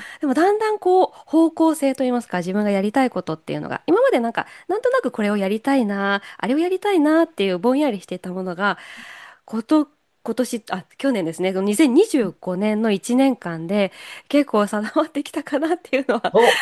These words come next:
Speaker 1: 感じてます。
Speaker 2: すごい。
Speaker 1: おかげさまです。
Speaker 2: うん。
Speaker 1: はい。あの、あの、私もですね、挑戦、
Speaker 2: うん。
Speaker 1: ジェイ三百という、
Speaker 2: うん。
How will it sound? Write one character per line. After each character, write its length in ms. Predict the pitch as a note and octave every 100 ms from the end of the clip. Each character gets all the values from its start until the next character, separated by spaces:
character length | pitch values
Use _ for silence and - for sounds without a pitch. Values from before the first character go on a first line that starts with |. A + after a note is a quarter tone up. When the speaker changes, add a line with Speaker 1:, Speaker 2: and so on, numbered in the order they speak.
| -
Speaker 1:
感 320 | D4+ D4+ D4+
じ 100 | D#4
て 160 | D#4+ D#4
ま 200 | D#4+ E4
す。 60 |
Speaker 2:
す 40 | F#4
ご 160 | B3+
い。 60 | E4
Speaker 1:
お 240 | E4 D#4+
か 220 | - - D#4
げ 160 | D4
さ 180 | E4+ E4+
ま 180 | E4+ E4+
で 200 | F4 E4+
す。 120 | -
Speaker 2:
う 180 | E4+ E4+
ん。 40 | - - - - - - - -
Speaker 1:
は 320 | - G#3+ A#3+ G#3+
い。 100 | - -
あ 80 | G3+
の、 160 | F3+ -
あ 80 | F#3+
の、 100 | F#3+
私 260 | G#3+ B3 C4
も 120 | B3
で 80 | F#3
す 60 |
ね、 80 | E3+
挑 200 | - G#3+
戦、 180 | G#3 G3 F#3
Speaker 2:
う 40 |
ん。 20 |
Speaker 1:
ジ 100 | D4
ェ 100 | G4
イ 40 | C#4+
三 240 | D4 C4+
百 260 | G3+ - E3+
と 180 | F3
い 120 | F3+ F3+
う、 300 | F3+ A#3+
Speaker 2:
う 20 |
ん。 60 | B3+